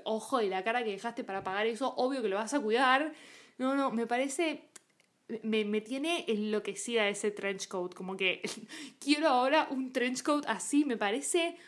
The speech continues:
muy, muy canchero. Y que aparte está inspirado en el trench coat negro que usa la cantante Petula Clark, que es la cantante de la canción Downtown,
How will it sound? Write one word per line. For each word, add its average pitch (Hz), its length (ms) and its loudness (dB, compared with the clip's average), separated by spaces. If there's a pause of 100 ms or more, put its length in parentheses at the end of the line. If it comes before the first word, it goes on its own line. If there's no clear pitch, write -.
(340)
muy, 311 500 0
muy 330 400 0
canchero. 285 960 2 (360)
Y 254 140 0
que 302 100 2
aparte 339 800 4
está 262 240 -4
inspirado 277 880 0
en 214 100 0
el 208 220 0
trench 277 340 -2
coat 254 300 -2
negro 226 720 0 (300)
que 220 160 6
usa 233 340 2
la 220 120 0
cantante 226 600 -2
Petula 247 460 0
Clark, 302 640 0
que 254 180 0
es 247 120 -4
la 277 140 -2
cantante 226 500 -4
de 226 60 -2
la 208 120 -4
canción 208 680 -6
Downtown, 214 840 -2